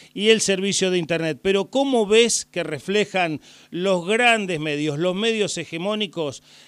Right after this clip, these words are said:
la realidad en la Argentina y sobre todo la cosa que tiene que ver con los derechos humanos y con la violencia contra la mujer?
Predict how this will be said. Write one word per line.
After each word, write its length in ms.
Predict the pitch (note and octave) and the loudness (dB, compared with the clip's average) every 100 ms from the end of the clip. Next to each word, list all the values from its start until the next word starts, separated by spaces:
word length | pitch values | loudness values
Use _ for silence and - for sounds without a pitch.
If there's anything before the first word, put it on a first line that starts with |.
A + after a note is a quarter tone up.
| - | -4
la 240 | F#3+ G3 | 0 2
realidad 600 | F#3 F#3+ F#3 F#3 G3+ G#3+ | 2 2 2 2 2 2
en 100 | G3 | 2
la 60 | E3+ | -2
Argentina 600 | D3+ F3 D#3+ G#3+ A3 G#3 - - | -4 -6 -4 -2 -2 -4 -6 -12
y 80 | E3+ | -4
sobre 340 | - A3 A3 | 0 2 2
todo 320 | G#3 C4+ C4 | 2 2 2
la 220 | A#3 F3+ - | 2 0 0
cosa 320 | A3 - G#3 | 0 0 -2
que 100 | E3 | -4
tiene 300 | D#3+ G3 F3+ | -6 -6 -4
que 80 | D#3+ | -2
ver 180 | D#3+ | -4
con 160 | D3+ D#3+ | -2 -4
los 100 | D#3 | -2
derechos 420 | D#3+ G3+ G3 E3 | -2 -2 -4 -6
humanos 500 | E3 E3+ F#3 F#3 - - - - | -6 -4 -4 -4 -8 -16 -20 -8
y 300 | G3 A3 G#3+ | -2 -2 -2
con 420 | G3+ F#3 F#3 F3 | -4 -4 -6 -10
la 240 | F3 F3 F3+ | -4 -2 -2
violencia 760 | E3+ F3 E3 F3+ F3 - D#3 | -2 -2 -2 -4 -4 -4 -4
contra 400 | E3+ D#3 C#3 D3+ | -4 -6 -4 -4
la 80 | D3 | -4
mujer? 360 | D3 C3+ C#3 | -6 -6 -8